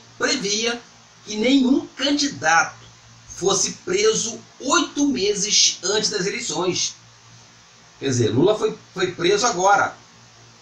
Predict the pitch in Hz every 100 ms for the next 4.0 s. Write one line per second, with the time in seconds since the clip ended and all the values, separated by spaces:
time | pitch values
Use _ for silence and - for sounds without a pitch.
0 | 113 131 185 208 208 156 160 - - -
1 | - - - - - 180 151 165 135 110
2 | - - - - - 233 269 190 - 135
3 | 123 107 233 247 120 117 110 202 247 139